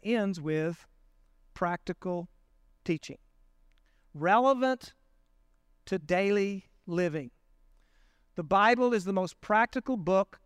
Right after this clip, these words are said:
that was ever written. God has so much. Now look, folks, He created us. He not only created us, He created people two thousand years ago.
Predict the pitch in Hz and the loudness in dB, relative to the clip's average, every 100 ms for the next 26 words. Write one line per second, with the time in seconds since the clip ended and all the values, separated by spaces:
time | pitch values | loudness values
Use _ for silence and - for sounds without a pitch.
0 | - 175 156 151 - - 185 185 190 - | -4 -4 -2 -8 -6 -2 0 0 -6 -8
1 | _ 151 139 165 151 131 - _ _ _ | _ -12 -2 -2 -2 -10 -14 _ _ _
2 | _ _ _ _ _ _ _ _ _ _ | _ _ _ _ _ _ _ _ _ _
3 | _ - 190 196 208 175 165 - - - | _ 0 4 4 4 2 -4 -6 -10 -2
4 | 254 269 180 - 202 214 233 - 175 - | 2 2 0 -6 -2 0 -2 -4 -10 -10
5 | - _ _ - 220 226 240 240 202 170 | -18 _ _ -4 -4 -2 -2 0 0 0
6 | 165 202 - - - _ _ _ _ _ | -2 -4 -6 -16 -20 _ _ _ _ _
7 | _ _ - 220 247 285 254 240 208 196 | _ _ -2 2 4 2 0 0 0 0
8 | 180 180 208 214 - 208 185 190 180 202 | 0 -2 -2 -4 -6 -2 -2 -2 -2 -4
9 | 190 - 208 202 196 208 208 165 160 151 | -6 -6 -4 0 0 0 -2 -2 -4 -6
10 | 151 151 175 | -6 -6 -10